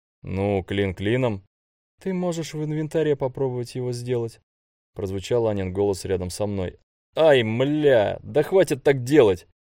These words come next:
Испугался я. Света просто молча схватилась за сердце от неожиданности. «У тебя сколько ячеек?» — проигнорила Анна моё возмущение.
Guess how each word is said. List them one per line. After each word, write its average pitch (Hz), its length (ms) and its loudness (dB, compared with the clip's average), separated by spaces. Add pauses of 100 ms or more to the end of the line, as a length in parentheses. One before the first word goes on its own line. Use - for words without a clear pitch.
(120)
Испугался 98 600 -2
я. 92 280 -2 (460)
Света 139 440 -4
просто 123 380 -2
молча 104 320 -2
схватилась 104 500 -4
за 92 160 -2
сердце 92 400 -4
от 87 80 -6
неожиданности. 90 800 -8 (640)
«У 170 60 -14
тебя 170 260 -2
сколько 151 360 -4
ячеек?» — 135 540 -6 (420)
проигнорила 101 720 0
Анна 92 180 -4
моё 92 280 -4
возмущение. 92 800 -6